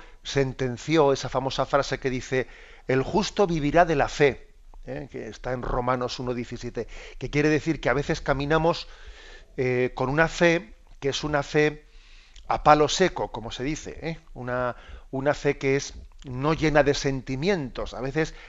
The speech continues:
claro, es muy bonito cuando la fe está acompañada de sentimientos en los que uno percibe a Dios muy cercano, en que parece que lo puede tocar, siente, se emociona por la presencia de Dios. Pues estupendo, ¿no? Pero no siempre es así.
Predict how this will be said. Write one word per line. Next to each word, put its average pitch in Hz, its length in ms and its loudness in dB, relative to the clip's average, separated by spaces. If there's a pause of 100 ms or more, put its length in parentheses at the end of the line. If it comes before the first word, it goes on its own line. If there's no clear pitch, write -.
claro, 147 280 0
es 110 120 -12
muy 135 120 -2
bonito 156 400 2
cuando 139 240 0
la 117 140 -2
fe 175 320 2 (260)
está - 200 2
acompañada 147 680 2
de 135 140 2
sentimientos 139 840 -4
en 139 60 -2
los 131 140 -6
que - 80 -6
uno 139 240 0 (340)
percibe 143 540 4
a 135 80 8
Dios 135 220 4
muy 131 140 -2
cercano, 151 520 0
en 135 80 -4
que 131 120 -4
parece 131 400 -2
que 139 120 -4
lo 127 100 -2
puede 123 220 -4
tocar, 143 420 -2 (300)
siente, 143 500 0
se - 140 -2
emociona 143 680 2
por 139 120 2
la 127 140 0
presencia 131 480 -4
de 117 100 -6
Dios. 160 400 4 (880)
Pues - 140 -10
estupendo, 131 560 0
¿no? 156 160 -2 (260)
Pero 135 160 0
no 160 120 2
siempre 175 260 0
es - 100 -6
así. 170 440 -2